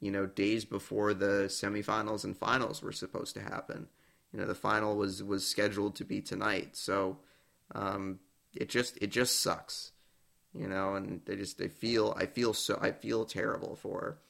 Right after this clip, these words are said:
the players that, you know, felt like they were gonna get an opportunity to play, you know, in this bubble and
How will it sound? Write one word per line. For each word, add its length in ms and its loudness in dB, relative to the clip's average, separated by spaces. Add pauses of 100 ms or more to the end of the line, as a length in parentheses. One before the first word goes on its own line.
(340)
the 80 -2
players 560 4
that, 400 -2 (140)
you 140 -4
know, 100 -2
felt 300 0
like 200 4
they 120 4
were 120 4
gonna 180 0
get 420 0 (260)
an 100 0
opportunity 640 2
to 100 -2
play, 380 4
you 160 0
know, 180 0
in 100 -2
this 160 -2
bubble 460 0
and 360 -6